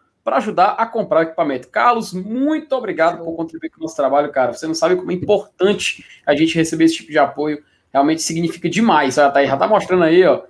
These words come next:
Isso aí só é possível graças a vocês, pessoal. Não é, não é outra coisa, não. E a gente só tem a agradecer. E muito obrigado aí por vocês contribuírem. E muito obrigado, Carlos, por você ter mandado mais esse superchat. Amigos,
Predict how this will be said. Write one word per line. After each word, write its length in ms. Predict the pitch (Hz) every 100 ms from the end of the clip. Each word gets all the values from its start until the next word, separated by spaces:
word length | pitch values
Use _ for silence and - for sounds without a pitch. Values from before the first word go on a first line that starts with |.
| _ -
Isso 200 | 202 226
aí 80 |
só 100 | 214
é 40 | 202
possível 300 | 196 208 208
graças 320 | 185 180 180
a 60 | 185
vocês, 300 | 170 156 -
pessoal. 300 | 117 - 120
Não 140 | 131
é, 40 |
não 120 | 139 147
é 160 | 151
outra 200 | 165 165
coisa, 260 | 165 156 135
não. 200 | 123 120
E 20 |
a 40 |
gente 160 | 127 143
só 80 | -
tem 140 | -
a 20 |
agradecer. 640 | 165 165 139 127 139 143 143 _ -
E 60 |
muito 220 | 139 160 165
obrigado 300 | 156 151 143
aí 40 |
por 80 | 147
vocês 140 | -
contribuírem. 640 | - 139 139 135 143 151 - -
E 80 | 131
muito 260 | 139 143
obrigado, 340 | 160 139 139 131
Carlos, 300 | 135 135 -
por 120 | 135
você 140 | -
ter 80 | 113
mandado 280 | 127 123 120
mais 220 | 123 123
esse 80 | -
superchat. 640 | 123 127 - - - - _ _ _ _ -
Amigos, 920 | 220 359 202 - - - - -